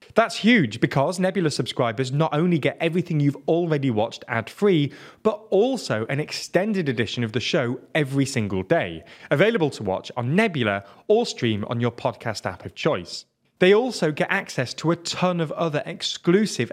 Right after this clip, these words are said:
ad-free T L D R content, as well as videos from all your favourite creators.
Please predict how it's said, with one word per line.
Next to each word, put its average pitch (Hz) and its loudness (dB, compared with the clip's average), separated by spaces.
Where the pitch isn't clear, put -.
ad-free 127 -2
T 117 -4
L 95 -2
D 107 0
R 151 2
content, 90 -8
as 135 2
well 185 2
as 147 -4
videos 135 2
from 143 -4
all 160 2
your 156 0
favourite 98 -6
creators. 110 -2